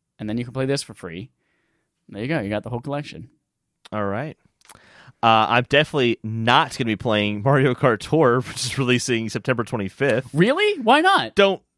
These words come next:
Speaker 2: 'cause I have Mario Kart on my Switch. I'd rather, that's basically a mobile version of Mario Kart as far as I'm concerned. I can play it anywhere I want to. Why would I play this version? Don't care.
Speaker 1: It looks, I'm surprised at how much it looks like a legit Mario Kart game.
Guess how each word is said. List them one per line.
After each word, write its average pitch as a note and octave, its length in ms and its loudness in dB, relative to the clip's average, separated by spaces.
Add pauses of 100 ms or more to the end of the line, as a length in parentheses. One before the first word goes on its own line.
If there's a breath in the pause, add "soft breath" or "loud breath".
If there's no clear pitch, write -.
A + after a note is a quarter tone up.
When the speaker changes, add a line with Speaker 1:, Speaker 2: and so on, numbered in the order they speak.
(120)
Speaker 2:
'cause A3+ 160 -2
I A3 80 2
have C#4 240 2
Mario A3 240 2
Kart F#3+ 320 2
on D3+ 60 -2
my D3+ 140 2
Switch. - 380 -2 (120)
I'd C#3+ 140 4
rather, E3+ 200 2
that's - 380 -4
basically F#3 400 0
a C#3 80 4
mobile B2+ 340 4
version A#2+ 280 0
of A2 60 -2
Mario A2 320 4
Kart G2 220 0
as F#2+ 80 -4
far A2+ 100 0
as G2 120 -2
I'm G2+ 160 -2
concerned. G2 240 -8
I F#2+ 60 -4
can F#2 60 -8
play G#2+ 140 -2
it - 60 -4
anywhere G2+ 260 -2
I F#2+ 60 0
want A2 280 0
to. F#2 220 -2 (320 loud breath)
Why G3+ 240 4
would B3+ 140 2
I B3 100 2
play A3 220 2
this F#3+ 180 -2
version? F#2+ 400 -2 (260)
Don't E3+ 220 0
care. C3 320 -2 (520 soft breath)
Speaker 1:
It C#4 180 2
looks, A3+ 400 4
I'm A#3 240 4
surprised A3+ 520 0
at G#3 100 -4
how F#3 160 2
much F3 200 0
it C#3+ 80 -2
looks C#3+ 300 0
like D#3 260 0
a A#2+ 120 2
legit B2+ 440 0
Mario A#2+ 400 0
Kart F2+ 300 -6
game. E2+ 340 -8